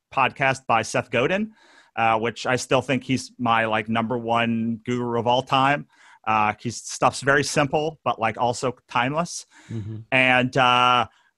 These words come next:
Speaker 1: uh, the Tim Ferriss Show about twenty-five percent of the time.
Speaker 2: <laughs> Yeah. <laughs> Depends who's on, right? Uh,
Speaker 1: Yes. He
Speaker 2: uh,
Speaker 1: talks a lot about psilocybin.
Speaker 2: Yes. <laughs> Three, um,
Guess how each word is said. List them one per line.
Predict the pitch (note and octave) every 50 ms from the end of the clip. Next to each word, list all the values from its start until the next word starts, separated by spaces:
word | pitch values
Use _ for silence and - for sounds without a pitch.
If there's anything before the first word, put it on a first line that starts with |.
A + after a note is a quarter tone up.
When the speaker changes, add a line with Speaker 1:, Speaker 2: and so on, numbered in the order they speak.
| _ -
Speaker 1:
uh, | C3+ B2+ B2 B2 A#2+ A#2+ A#2+ A#2+ - _ _ - -
the | - D#3+
Tim | - - F#3+ F#3
Ferriss | D3+ - F3 D#3+ E3 F#3+ G3 -
Show | - - F#3 F#3+ F#3
about | D#3 B2+ B2+ B2+ C3+ -
twenty-five | - D3+ C#3 C3+ C3 - B2+ B2 A2+ -
percent | B2+ - - A#2 A2
of | G#2
the | F#2+ G#2+
time. | - A2 F#2 F2 E2 E2 - _ _ _
Speaker 2:
<laughs> | _ _
Yeah. | - B2+ C3 - - C#3+ C#3 - - _ _ _ _ - C3+ - -
<laughs> | D#3 D3+ - C3+ - - - - -
Depends | - E3 D3+ D3+ C3+
who's | C#3 B2+ A#2+
on, | C3 B2 A2 G2+
right? | - - G#2+ - - _ - - - - _ _ -
Uh, | A#2+ A#2+ A#2+ A#2+ A#2+ A#2+ A#2+
Speaker 1:
Yes. | A#2 B2+ C3+ - - - - _ _ _ _ _ _ _ _ _ _ _ _ -
He | - B2
Speaker 2:
uh, |
Speaker 1:
talks | A#2 F3 E3 - -
a | D3
lot | C3 C3+ C#3
about | B2 C3 B2
psilocybin. | - - C#3+ A#2 A2 - - G#2+ F#2 F2+ D#2+ E2 - - _ _ _ _ _ _ _ _ _ _ _ -
Speaker 2:
Yes. | D#3 C#3 G2 E2+ - - -
<laughs> | A#2 - - - B2 - - E3 - - F3 - - E3+ - - D#3 D3 - - C3+ - - - - - -
Three, | _ - - F3 F#3 F3+ F3 F3 E3+ E3 D#3+
um, | D#3 D#3 D3 C#3+ C#3+ C#3+ C#3 C3+